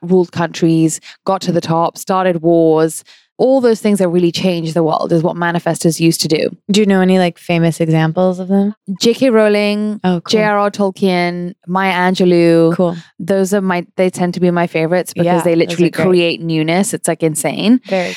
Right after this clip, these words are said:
Speaker 2: cool.
Speaker 1: Um, and so they're kind of newer manifestors where it's energetically now. Manifestors are not supposed to be necessarily ruling countries, but they're supposed to be starting something that's totally new to us,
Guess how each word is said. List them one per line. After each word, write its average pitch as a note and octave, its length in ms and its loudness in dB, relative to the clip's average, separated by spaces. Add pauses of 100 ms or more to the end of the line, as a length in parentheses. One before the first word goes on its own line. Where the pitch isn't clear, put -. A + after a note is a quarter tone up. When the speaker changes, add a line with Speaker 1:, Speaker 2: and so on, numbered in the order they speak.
Speaker 2:
cool. - 120 -20
Speaker 1:
Um, F#3+ 300 -2
and G3 100 -2
so G3 500 0 (120)
they're B3 260 0
kind E4 220 0
of C4 100 2
newer A3 560 2
manifestors A#3 680 0
where F#3+ 240 2
it's - 320 -4 (400)
energetically G3 720 -2
now. G3+ 280 0
Manifestors F#3+ 640 -4
are F3+ 40 0
not F#3 280 0
supposed F3+ 380 -2
to F3+ 60 -2
be E3+ 300 0 (360)
necessarily F3 580 0
ruling F3 480 2
countries, F3 540 -4
but - 180 -4
they're F3 100 0
supposed F#3+ 340 -2
to F#3+ 40 -2
be F3 240 -2 (160)
starting F#3+ 460 -2
something F3 320 -6
that's D#3+ 160 -6
totally E3 340 -2
new E3 220 -4
to D#3+ 180 -4
us, - 300 -6